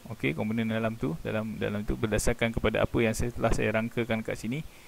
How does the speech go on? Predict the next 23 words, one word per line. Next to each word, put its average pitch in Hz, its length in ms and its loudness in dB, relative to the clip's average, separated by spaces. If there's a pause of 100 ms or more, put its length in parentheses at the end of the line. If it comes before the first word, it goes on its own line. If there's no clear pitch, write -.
(120)
So - 160 -4
this 117 160 2
is 117 160 4
a 110 80 4
modul 107 320 -2
one, 147 160 -2
this 113 160 -6
is - 80 -6
a 110 40 -4
modul 107 320 -2
two. 98 160 -4 (200)
Okey, - 320 -4
apa - 200 -4
yang 113 120 -2
saya 107 280 -4
rangkakan 107 360 -8
kat - 120 -8
sini, 139 200 -4 (560)
so - 80 -12
kita 110 240 4
masukkan 101 400 -6
kat - 120 -10
situ. - 240 -10